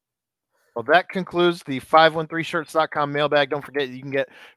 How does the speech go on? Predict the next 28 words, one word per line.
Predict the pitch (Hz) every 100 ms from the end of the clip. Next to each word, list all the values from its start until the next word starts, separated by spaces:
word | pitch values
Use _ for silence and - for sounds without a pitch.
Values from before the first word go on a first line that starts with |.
| -
free | 196
shipping | - 196 170
on | 165
all | 156 156
orders | 151 151 147
over | 139
forty-five | - 165 143 147 127
dollars. | 143 147 147
Enter | 160 170
code | - 165 131
B | 160
C | 156 160
J | 123 151 151
for | 135
ten | - 160
percent | 151 165 143
off | 143 - _
there | 120 147 151 151 131
at | 127 -
five | 151 135
one | 139
three | 135 143
shirts | - 156 143
dot | - 127 -
com, | 160 170 170 _ - _
and | 123
you | 123
get | 127